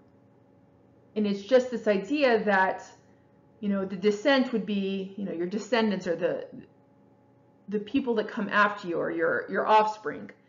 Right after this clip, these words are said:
They can have slight modifications in them that will accumulate over time. And so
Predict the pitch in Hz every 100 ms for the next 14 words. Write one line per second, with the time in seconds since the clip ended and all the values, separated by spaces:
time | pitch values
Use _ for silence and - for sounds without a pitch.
0 | _ _ _ _ _ _ 202 233 254 269
1 | 285 - 254 226 226 208 202 - 233 233
2 | 220 208 208 208 - 240 233 220 185 180
3 | 180 - - _ _ _ _ - 214 196
4 | 180 165 170 175 175 175 175 - 226 190
5 | 175 180 175 - 160 - - 180 208 175
6 | 165